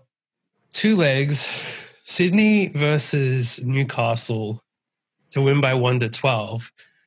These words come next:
except for fucking Newcastle decided to throw the game before it even started and rest their best players. And then, um,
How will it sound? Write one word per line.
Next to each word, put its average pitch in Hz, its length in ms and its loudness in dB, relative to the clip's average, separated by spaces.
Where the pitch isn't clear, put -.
except 156 340 -2
for 165 100 0
fucking 156 480 0
Newcastle 139 600 0
decided 127 460 0
to 120 100 -4
throw 135 300 0
the 127 80 0
game 127 260 0
before 123 300 -2
it 123 80 0
even 120 180 -2
started 120 580 0
and 123 160 0
rest 123 240 0
their 123 120 0
best 117 300 -2
players. 123 520 -4
And 160 220 2
then, 156 260 4
um, 139 500 2